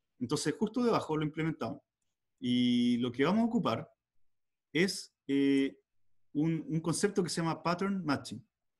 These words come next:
que es súper potente en Haskell y probablemente en otros lenguajes también, más que seguro.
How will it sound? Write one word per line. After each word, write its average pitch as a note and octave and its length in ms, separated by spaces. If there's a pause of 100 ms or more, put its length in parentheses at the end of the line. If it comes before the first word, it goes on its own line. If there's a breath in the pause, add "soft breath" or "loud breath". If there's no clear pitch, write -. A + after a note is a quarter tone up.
(680)
que C3+ 160
es - 140
súper F#3+ 360 (100)
potente C#3+ 580
en B2+ 320
Haskell - 380 (520)
y A#2+ 480
probablemente F3+ 560
en F#3 80
otros F3+ 200
lenguajes E3 380
también, D3+ 360 (800)
más C3 140
que - 80
seguro. B2+ 320